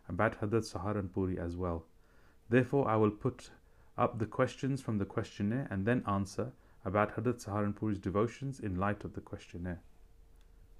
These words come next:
Letter sent from Zakaria to Khwaja Azizul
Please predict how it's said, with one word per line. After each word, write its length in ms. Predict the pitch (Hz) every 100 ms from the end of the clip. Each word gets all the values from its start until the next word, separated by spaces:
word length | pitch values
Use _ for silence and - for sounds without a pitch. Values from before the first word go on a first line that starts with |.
| - - - - - - -
Letter 260 | 104 120 143
sent 340 | - 131 131
from 300 | - 110 107
Zakaria 580 | 92 104 110 113 135 131
to 100 | 107
Khwaja 460 | - 113 113 110 101
Azizul 420 | 95 117 98